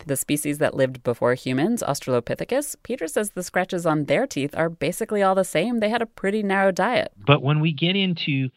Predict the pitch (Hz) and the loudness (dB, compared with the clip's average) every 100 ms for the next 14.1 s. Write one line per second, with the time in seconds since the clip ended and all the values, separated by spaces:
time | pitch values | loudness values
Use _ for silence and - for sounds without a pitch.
0 | _ 120 - 156 170 156 139 127 123 123 | _ -14 -2 2 4 2 0 0 0 0
1 | 113 107 104 98 - 120 107 107 104 101 | -2 -4 -4 -6 -4 -2 0 0 0 0
2 | 95 107 95 90 120 120 - - - 92 | -2 -6 -10 -6 -4 -4 -6 -14 -16 -10
3 | 85 - 127 135 95 73 73 - _ 104 | -10 -6 -2 0 -2 -8 -16 -20 _ -2
4 | 127 175 202 147 151 156 143 127 117 - | 2 2 2 2 0 0 0 2 0 -2
5 | - 160 131 101 113 _ 139 131 139 147 | -4 -2 -2 -4 -10 _ -6 -4 -2 -2
6 | - - - 123 131 131 95 73 _ _ | -4 -8 -6 -2 0 0 -2 -10 _ _
7 | 127 139 160 170 156 170 175 165 160 165 | 2 6 6 4 4 2 2 0 0 0
8 | 156 143 165 160 - 113 101 85 78 80 | 0 0 0 -2 -4 -4 -4 -8 -12 -18
9 | _ _ _ - 123 120 113 117 104 101 | _ _ _ -4 -2 -2 -2 -2 0 0
10 | - _ - 117 113 104 113 135 - 87 | -4 _ -6 -2 -2 0 2 2 0 -12
11 | 78 - - 104 104 101 - _ _ - | -14 -16 -8 -6 -4 -6 -8 _ _ 0
12 | 120 139 165 - 85 71 - - _ _ | 4 4 4 0 -4 -6 -16 -20 _ _
13 | _ 107 143 151 139 104 117 160 180 180 | _ -4 0 0 -4 -4 0 2 2 0